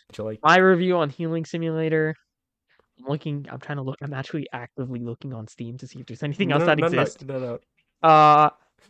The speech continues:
Speaker 1: No, no, you have to, you have to rate my
Speaker 2: very
Speaker 1: idea, sir.
Speaker 2: untapped
Speaker 1: Isn't that how that
Speaker 2: market.
Speaker 1: works?
Speaker 2: Yeah, no. Very untapped market. I'm, I'm basing it off of this as well.
Speaker 1: Okay.
Speaker 2: Um,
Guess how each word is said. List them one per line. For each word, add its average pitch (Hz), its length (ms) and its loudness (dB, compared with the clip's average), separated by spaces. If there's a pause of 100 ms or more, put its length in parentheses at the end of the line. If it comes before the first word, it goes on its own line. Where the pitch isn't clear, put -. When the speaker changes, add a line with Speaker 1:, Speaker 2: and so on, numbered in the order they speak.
(240)
Speaker 1:
No, 143 100 -2
no, 147 60 2
you 127 120 2
have 160 140 -2
to, - 80 -
you 151 80 6
have 180 120 6
to 196 100 4
rate 165 240 6
my 135 300 2
Speaker 2:
very 139 200 2
Speaker 1:
idea, 98 100 -4
sir. 135 160 -8
Speaker 2:
untapped 135 180 -8
Speaker 1:
Isn't 143 100 -6
that 151 80 -2
how 151 80 0
that 151 120 0
Speaker 2:
market. 156 40 -4
Speaker 1:
works? 175 180 -4
Speaker 2:
Yeah, 147 220 2
no. 143 300 2 (480)
Very 151 200 2
untapped 147 380 -8
market. 135 280 -10
I'm, 160 140 -4
I'm 190 260 2
basing 208 340 4
it 151 60 2
off 135 160 0
of 127 80 -8
this 123 220 -8
as 107 80 -16
well. 101 240 -16 (1700)
Speaker 1:
Okay. 107 180 -4
Speaker 2:
Um, 135 480 0